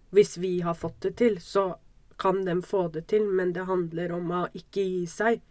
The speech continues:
og realitetsorientere om at det er beintøft. Og det sa hun til meg hele veien. Hun var ikke sånn dulla med meg og sa at dette her kommer til å bli kjempeenkelt, og... Hun sa til meg hele veien, «Det kommer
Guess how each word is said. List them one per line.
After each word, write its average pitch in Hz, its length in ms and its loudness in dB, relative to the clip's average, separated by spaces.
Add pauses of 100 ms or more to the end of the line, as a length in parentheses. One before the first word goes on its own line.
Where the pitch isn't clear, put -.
(160)
og 185 260 4
realitetsorientere 175 1160 -4
om 185 100 0
at 170 140 -2
det 170 100 0
er 170 180 -2
beintøft. 190 840 -2 (420)
Og 196 180 4
det 202 160 2
sa 170 340 -4
hun 170 240 -10
til 185 120 0
meg 175 220 -2
hele 160 340 -2
veien. 175 340 -4 (480)
Hun 233 220 6
var 170 220 -2
ikke 165 260 -4
sånn 175 260 0
dulla 165 380 2
med 175 180 -2
meg 156 240 -4
og 170 100 -2
sa 160 220 -2
at 156 80 -12
dette 160 240 -6
her 165 140 -8
kommer 165 320 -4
til 156 120 -4
å 165 40 -4
bli 165 160 -4
kjempeenkelt, 175 880 -4
og... 170 360 -2 (500)
Hun 233 160 8
sa 160 300 -2
til 180 160 -4
meg 175 200 -2
hele 165 260 -2
veien, 170 360 -2
«Det 170 180 -8
kommer 165 300 -4